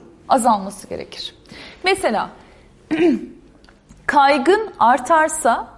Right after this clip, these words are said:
öğrenmen düşer. Yani biri artarken diğeri azalması gerekiyor. Ya da, e, alkol kullanırsan sağlığın bozulur. Bu da yine ne olacaktır?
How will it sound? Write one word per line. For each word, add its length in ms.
öğrenmen 580
düşer. 540
Yani 240
biri 160
artarken 920
diğeri 600
azalması 560
gerekiyor. 420
Ya 260
da, 220
e, 200
alkol 500
kullanırsan 920
sağlığın 640
bozulur. 500
Bu 120
da 280
yine 240
ne 80
olacaktır? 640